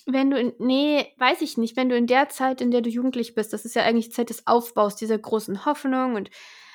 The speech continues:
ne, alles ist noch möglich. Die Zeit, da ist ja auch dieses Bild im Buch, wo du den Ball hochwirfst. Und wenn du erwachsen bist, das ist die Zeit, wenn der Ball wieder runterkommt. Und dann geht's eben darum, in der Jugend den Ball hoch genug zu werfen,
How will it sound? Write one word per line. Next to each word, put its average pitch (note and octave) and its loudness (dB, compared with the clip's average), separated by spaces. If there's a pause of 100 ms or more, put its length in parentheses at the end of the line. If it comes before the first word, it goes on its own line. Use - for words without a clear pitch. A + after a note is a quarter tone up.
(120)
ne, C4+ -2
alles B3 2
ist - -10
noch A3 -2
möglich. D4+ 0
Die A3 -10
Zeit, A#3+ 2 (100)
da F#3 2
ist G3 0
ja G#3+ 0
auch G3 -8
dieses - -10
Bild A#3+ 2
im G#3+ 0
Buch, A3+ -4 (120)
wo G#3+ -10
du G#3 -6
den G#3 0
Ball A#3 6
hochwirfst. D4 0 (400)
Und A#3 2
wenn A3 4
du A3 4
erwachsen A#3+ 2
bist, B3+ 2
das G#3+ -4
ist - -8
die A#3 -2
Zeit, A3 -2
wenn A3 2
der A3 2
Ball A3 2
wieder G#3 2
runterkommt. B3 -2
Und A3+ 0
dann A3 0
geht's A3 -4
eben A3 2
darum, A3 0
in G#3+ 2
der G3+ 0
Jugend A3+ 4
den G#3+ 0
Ball G#3+ 0
hoch B3 0
genug B3 -2
zu B3 -4
werfen, A#3 -4